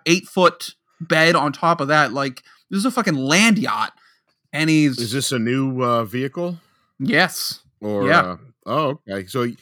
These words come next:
Speaker 1: Yeah.
Speaker 2: you finally got rid of the jalopy?
Speaker 1: Mm-hmm. Yeah. And he's, he's pushing
Speaker 2: Wow.
Speaker 1: this thing.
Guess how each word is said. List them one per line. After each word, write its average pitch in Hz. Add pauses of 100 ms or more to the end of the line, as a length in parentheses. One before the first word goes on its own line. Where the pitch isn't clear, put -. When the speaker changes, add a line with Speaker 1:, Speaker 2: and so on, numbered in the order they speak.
Speaker 1:
Yeah. 151
Speaker 2:
you 127
finally 143
got 131
rid 127
of 123
the 120
jalopy? 120 (380)
Speaker 1:
Mm-hmm. 165 (420)
Yeah. 151 (360)
And 131
he's, 139
he's 143
pushing 185
Speaker 2:
Wow. 139
Speaker 1:
this 127
thing. 127